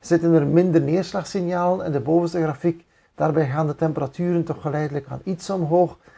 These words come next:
maar het is toch allemaal met trekken en sleuren. Een echte heropleving van hoogzomerse toestanden is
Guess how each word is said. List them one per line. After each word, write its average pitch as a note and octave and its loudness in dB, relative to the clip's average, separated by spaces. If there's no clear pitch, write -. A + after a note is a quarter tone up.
maar D3 -2
het C#3 -8
is - -6
toch - -10
allemaal C3+ -6
met B2+ -12
trekken B2 -12
en A#2 -16
sleuren. C3 -12
Een B2 -16
echte G#3+ -2
heropleving E3+ -2
van C#3 -8
hoogzomerse D#3+ 0
toestanden C3 -6
is - -8